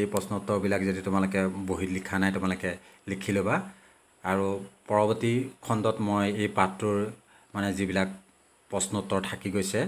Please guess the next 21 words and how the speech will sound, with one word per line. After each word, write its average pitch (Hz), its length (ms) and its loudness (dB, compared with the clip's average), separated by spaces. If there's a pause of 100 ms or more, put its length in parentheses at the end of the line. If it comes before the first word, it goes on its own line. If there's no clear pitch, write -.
(480)
এই 92 100 -2
সেই 98 260 0 (260)
প্ৰশ্নোত্তৰসমূহ 98 760 -2
আগবঢ়াম। 95 420 2 (380)
আৰু, 95 260 2 (120)
আহ, 98 680 -8 (100)
নৱম 101 300 6
শ্ৰেণীৰ 120 360 2 (140)
মানে 104 260 -2 (180)
সমাজ 101 260 2
বিজ্ঞান 110 320 0
বিষয়ৰ, 104 500 2
আহ, 92 500 -8
যিখিনি 101 420 -2
পাঠ, 92 260 4 (100)
আহ, 95 200 -2 (120)
মই 98 200 0
আগবঢ়াবলৈ 95 560 2
বাকী 95 240 0
আছে, 95 200 -2 (100)
সেই 98 140 -2